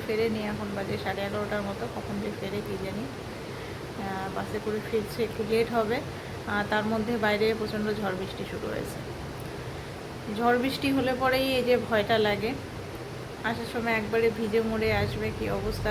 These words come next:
রাত্রেবেলা, কালকে আবার ভোরে যাবে ডিউটিতে। এদের ডিউটির টাইম টেবিলটার জন্য না মাথা একদম খারাপ হয়ে যায়। আর ওর, বিশেষ করে ওর প্রচুর, প্রচুর খাটনি, প্রচুর কষ্ট হয়ে যায়,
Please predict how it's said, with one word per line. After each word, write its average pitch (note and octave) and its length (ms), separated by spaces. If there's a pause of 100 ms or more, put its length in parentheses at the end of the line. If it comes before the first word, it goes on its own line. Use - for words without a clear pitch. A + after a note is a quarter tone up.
রাত্রেবেলা, G3+ 600
কালকে G3+ 300
আবার G#3 220
ভোরে G#3 280
যাবে G3+ 240
ডিউটিতে। G3+ 420 (800)
এদের A3+ 260
ডিউটির A#3+ 360 (120)
টাইম A#3 160 (120)
টেবিলটার B3 500 (380)
জন্য A#3 180 (120)
না A#3 60 (100)
মাথা G#3+ 280
একদম G#3+ 220 (120)
খারাপ G#3+ 240 (100)
হয়ে G3 240
যায়। F#3+ 160 (680)
আর G3+ 80 (140)
ওর, B3 160 (140)
বিশেষ B3 220 (100)
করে B3 140 (100)
ওর A#3 80 (100)
প্রচুর, A#3+ 320 (300)
প্রচুর B3+ 340 (160)
খাটনি, G3+ 320 (100)
প্রচুর G#3+ 240 (120)
কষ্ট F#3 240 (120)
হয়ে F#3+ 220
যায়, - 140